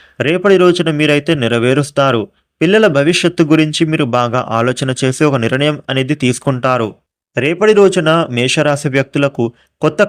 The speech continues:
కార్యక్రమాలకు మీరు శ్రీకారం చుడతారు. శుభ వర్తమానాలు మీకు అందుతాయి. అదనపు రాబడి అనేది ఉంటుంది. స్నేహితులతో సఖ్యత, వ్యాపారాలు, ఉద్యోగాలు అనేవి ఆశాజనకంగానే సాగబోతూ ఉన్నాయి.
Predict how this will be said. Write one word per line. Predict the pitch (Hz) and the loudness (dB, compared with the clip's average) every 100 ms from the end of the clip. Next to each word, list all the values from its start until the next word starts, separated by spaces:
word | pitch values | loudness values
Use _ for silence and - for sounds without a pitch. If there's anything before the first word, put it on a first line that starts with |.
| - | 0
కార్యక్రమాలకు | 139 180 185 180 170 170 170 165 | 0 -2 0 0 2 0 0 2
మీరు | 165 165 | 2 0
శ్రీకారం | - 147 135 131 139 | -2 0 0 0 -2
చుడతారు. | 127 113 127 123 113 98 _ _ - | -4 -4 0 0 0 -4 _ _ -2
శుభ | 151 165 127 | 0 2 2
వర్తమానాలు | 131 196 185 185 185 180 175 | 0 -2 0 2 2 2 0
మీకు | 170 170 170 - | 0 2 2 2
అందుతాయి. | 120 127 143 135 107 - _ _ | -2 -2 -2 -2 -4 -8 _ _
అదనపు | 127 180 196 190 | -2 0 0 2
రాబడి | 185 170 180 185 - 135 | 0 0 0 -2 -2 -2
అనేది | 139 135 165 127 | 0 2 2 0
ఉంటుంది. | 107 123 123 113 98 _ _ - | -2 -4 -2 -2 -4 _ _ -4
స్నేహితులతో | 127 139 190 202 196 190 - | 0 2 2 2 2 0 0
సఖ్యత, | 143 160 - 156 165 107 | -2 -2 0 0 0 -2
వ్యాపారాలు, | 120 131 139 160 151 151 151 - | -2 -2 -2 0 0 0 -2 -2
ఉద్యోగాలు | 123 110 151 143 147 151 - | -4 0 0 2 0 -2 -4
అనేవి | 127 139 143 110 | -2 -2 -2 -4
ఆశాజనకంగానే | 117 147 143 139 139 139 135 139 135 139 | -2 0 0 -2 -2 -2 -2 0 -2 -4
సాగబోతూ | 113 110 131 127 127 143 131 | -4 -2 0 -2 0 -2 -2
ఉన్నాయి. | 120 123 120 | -4 -2 -2